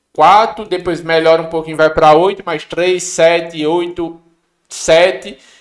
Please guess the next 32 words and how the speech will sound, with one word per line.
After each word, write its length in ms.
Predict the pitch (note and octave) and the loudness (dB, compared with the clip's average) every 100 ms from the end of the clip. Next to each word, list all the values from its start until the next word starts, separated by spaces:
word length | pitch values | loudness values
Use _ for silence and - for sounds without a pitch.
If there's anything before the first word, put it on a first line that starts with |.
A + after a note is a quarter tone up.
| - | -8
Aí 140 | C#3 | -6
vem 180 | D3+ F3+ | -4 -4
pra 320 | F3 G3+ F#3+ | 0 2 4
onze, 460 | F#3 G#3 A#3 A3 A3+ | 4 0 -6 -8 -10
treze, 440 | - G3 A3+ A#3+ | -4 2 2 0
trinta 300 | A#3+ A3+ A#3 | -8 -12 -12
e 140 | B3+ A#3 | -12 -10
um. 160 | D#3 | -4
Aqui 300 | D3 D#3+ F3+ | -4 -4 -8
meio 240 | F3 F3 F3 | -10 -10 -8
que 80 | F3 | -10
ele 100 | F3 | -12
encontra 560 | F3 E3+ E3 F#3 F#3+ _ _ _ | -12 -12 -10 -10 -12 _ _ _
um 120 | D3 | -14
impenetrável, 720 | D#3 D#3 D#3+ E3 E3+ D3 C3 C#3+ | -12 -8 -6 -6 -4 -2 -2 -4
acredito. 500 | C#3+ D3 D3 - _ | -6 -10 -12 -18 _
Então, 260 | B2 C#3 C#3+ | _ -8 -4
ó, 340 | C#3+ B2+ - _ _ _ - | -4 -4 -10 _ _ _ -16
ele 140 | C3+ | -12
só 240 | - E3+ | -4 -4
vem 180 | D#3 F#3 | -2 -6
melhorar 560 | G3 G#3 G3+ G3 F#3 F#3+ | -6 -2 2 4 6 4
aqui 220 | F#3+ F#3 | 2 -4
a 80 | F#3+ | -2
partir 480 | G3+ F#3+ - G3+ G3+ | -2 -4 -6 -18 -16
do 180 | A3+ - _ _ - | -16 -18 _ _ -2
doze 340 | E3 A3+ C#4 | 0 0 -2
metros, 440 | A3+ C#3+ C#3+ - - | -4 -4 -4 -12 -18
praticamente. 760 | - C3 C3+ - D3+ B2+ B2 | -6 -6 -6 -10 -12 -14 -16
Mas, 260 | C#3+ D#3 D#3+ | -8 -6 -2
ó, 320 | E3+ C3 - _ _ _ _ | -2 -2 -8 _ _ _ _
no 580 | B2+ C#3+ G3 G3 F#3+ | -14 -8 -4 -4 -4